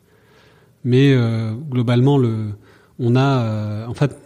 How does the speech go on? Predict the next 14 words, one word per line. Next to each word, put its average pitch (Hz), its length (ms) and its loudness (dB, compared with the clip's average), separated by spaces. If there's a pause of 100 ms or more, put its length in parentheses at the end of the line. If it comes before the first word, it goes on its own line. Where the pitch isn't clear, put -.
(580)
le, 143 180 2
le 135 160 2
fait 143 140 0
d'avoir 120 260 -2
commencé 123 420 -2
à 120 60 -2
monter 113 260 -4
des 110 180 -4
équipes 110 220 -8
de 113 100 -4
dev, 113 260 -4
euh, 104 140 -10 (320)
à 113 120 -4
Nantes 123 420 -6